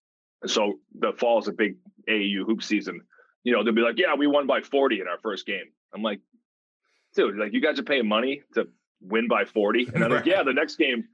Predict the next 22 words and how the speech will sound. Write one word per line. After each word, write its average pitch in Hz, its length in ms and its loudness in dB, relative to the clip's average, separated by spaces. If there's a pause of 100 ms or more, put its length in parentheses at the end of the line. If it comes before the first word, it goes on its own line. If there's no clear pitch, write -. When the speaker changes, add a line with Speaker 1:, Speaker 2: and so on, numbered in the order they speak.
(220)
Speaker 1:
the 151 80 2
next 156 260 -2
game 147 200 0
we 139 100 -2
lost 135 280 2
by 127 140 0
fifty." 151 460 -4 (140)
And 113 100 -10
it's 117 160 -8
like, 107 180 -2 (100)
God. 107 240 -10 (520)
You - 160 -2
know, 113 180 2
so 123 100 0
that's 135 200 0
what - 160 0
Speaker 2:
<laughs> - 0 -
Speaker 1:
try-, 151 120 0 (540)
it's, - 240 -8
it's 185 120 2
just 165 220 0
no, 147 440 2